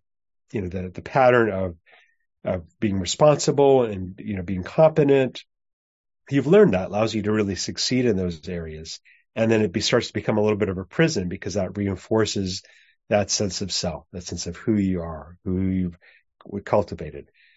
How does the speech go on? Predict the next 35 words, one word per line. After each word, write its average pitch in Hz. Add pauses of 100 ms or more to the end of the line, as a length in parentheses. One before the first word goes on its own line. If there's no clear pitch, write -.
(140)
We 113
don't 110
wanna 101
throw 107
that 101
out 104
all 101
out 90
the 92
window, 95 (280)
but 120
we 120
also 120
wanna 113
play 123
with 95 (140)
maybe 117
releasing 117
that 78
or 82
not 95
always 95
having 87
to 87
act 90
from 80
it. -
I -
guess 175
this 175
comes 139
down 113
to 98
choice, -
right? 87